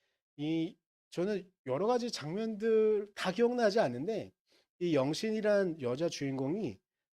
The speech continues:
다른 사람과의 길을 가다가 한 여인은, 같이 만났던 한 여인이 너무나 외로워하고 너무나 힘들어하는 것들을 보면서 이 영신이라는 친구가, 이 영신이라는 친구는 어릴 때에 아버님에 의해서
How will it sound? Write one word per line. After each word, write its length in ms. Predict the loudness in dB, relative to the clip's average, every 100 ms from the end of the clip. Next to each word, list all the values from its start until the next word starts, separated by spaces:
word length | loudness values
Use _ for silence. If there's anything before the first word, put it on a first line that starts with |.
| 0
다른 380 | 4 6 4 2
사람과의 600 | -2 0 -2 -2 -2 -4
길을 240 | -8 -6
가다가 460 | -4 -6 -8 -10 -12 _ _ _
한 320 | -10 -6 -4 -2
여인은, 640 | -2 -2 -2 -4 -8 -12 _
같이 260 | -14 -8 -4
만났던 420 | -2 -2 -4 -6
한 180 | -6 -4
여인이 380 | -4 -6 -6 -6
너무나 340 | -6 -4 -4
외로워하고 460 | -4 -6 -6 -6 -6
너무나 280 | -10 -10 -14
힘들어하는 500 | -14 -10 -6 -6 -8
것들을 320 | -12 -14 -18
보면서 460 | -18 -18 -14 -14 -14 _ _ _
이 100 | -8
영신이라는 460 | -6 -4 -4 -4 -4
친구가, 500 | -6 -6 -6 -6 -8 -12 -20 -20 -4
이 60 | -2
영신이라는 300 | 0 0 -2
친구는 300 | -2 0 0
어릴 380 | 2 4 2
때에 280 | 2 2 2
아버님에 960 | 2 0 -2 0 -2 -2 -2 -6 -6 -6
의해서 480 | -4 -6 -6 -10